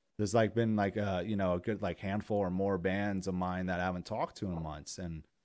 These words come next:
or, like, managers and stuff and agents. And I'm, like, I got, like, five calls scheduled tomorrow, for example. So, like, I'm gonna be on calls, like, all day, um, catching up. So it's nice that's happening, and I hope nothing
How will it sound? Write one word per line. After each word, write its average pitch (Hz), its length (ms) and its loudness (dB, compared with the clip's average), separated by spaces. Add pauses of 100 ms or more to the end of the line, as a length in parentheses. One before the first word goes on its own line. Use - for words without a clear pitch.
(260)
or, 98 100 -2
like, 87 180 0
managers 104 580 0
and 82 100 -4
stuff 90 320 -4
and 85 80 -8
agents. 104 480 -2
And 90 120 -4
I'm, 85 140 -6 (120)
like, 85 220 -6
I 95 100 -4
got, 107 180 2
like, 87 180 -6
five 101 420 -4
calls 101 320 -2
scheduled 90 420 -4
tomorrow, 85 460 0
for 78 180 -6
example. 73 580 -10 (460)
So, - 180 -4
like, 80 300 -4
I'm 87 420 -4
gonna 92 160 -2
be 90 80 0
on 87 120 -4
calls, 92 320 0
like, 80 140 -2
all 90 200 0
day, 92 420 2 (480)
um, 82 600 -4
catching 95 300 -4
up. 90 240 -4
So 101 420 0 (640)
it's 123 180 0
nice 139 440 8
that's 113 240 2
happening, 101 440 2
and 92 80 0
I 90 40 0
hope 101 180 2
nothing 98 1000 0